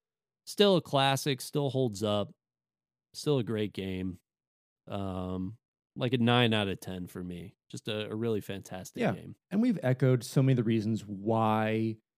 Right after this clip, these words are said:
Speaker 2: this is just such an important game as well. Just what that developed for superhero games. I mean, we see a lot of games that follow this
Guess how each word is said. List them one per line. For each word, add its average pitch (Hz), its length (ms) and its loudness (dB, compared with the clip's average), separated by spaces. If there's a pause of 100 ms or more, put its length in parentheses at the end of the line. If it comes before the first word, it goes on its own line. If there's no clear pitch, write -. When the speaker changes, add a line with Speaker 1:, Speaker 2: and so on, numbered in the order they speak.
(300)
Speaker 2:
this 135 300 4
is 131 100 0
just - 180 -4
such 123 220 0
an 120 60 -2
important 107 640 -4
game 151 240 2
as 104 180 -2
well. 127 540 -2 (500)
Just 139 340 4
what 131 280 4
that 123 200 2
developed 107 600 2
for 165 360 4
superhero 113 500 0
games. 98 300 -4
I - 20 -4
mean, 160 200 4
we 170 100 6
see 165 380 2
a 156 100 0
lot 131 340 4
of 147 220 4
games 139 320 4
that 113 120 -4
follow 131 400 0
this 123 560 2